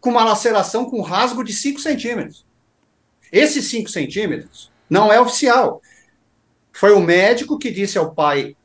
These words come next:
da Lívia no hospital, falando, "Eu, eu, eu demorei porque tinha um negócio, um, tô, tô com um negócio lá de cinco centímetros pra, pra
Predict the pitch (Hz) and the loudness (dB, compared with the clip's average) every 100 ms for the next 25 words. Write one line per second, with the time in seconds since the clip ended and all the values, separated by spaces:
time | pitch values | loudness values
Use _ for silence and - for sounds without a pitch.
0 | _ 117 120 113 170 190 143 143 139 131 | _ -6 -6 -2 -2 -2 -2 -4 -6 -6
1 | 165 214 226 180 131 143 151 143 151 165 | 0 0 2 -2 -2 -4 -2 -2 0 -2
2 | 185 185 170 226 254 285 285 285 285 262 | -2 0 0 0 -2 -8 -6 -4 -2 0
3 | 247 214 208 185 170 165 220 202 208 226 | 0 0 -6 -10 -12 -6 -2 0 0 -2
4 | 247 233 226 226 233 240 - 277 - 294 | -2 0 0 0 0 -2 -2 -6 -2 -2
5 | 285 269 269 254 233 240 226 214 | -2 -4 -2 -2 -2 -4 -6 -8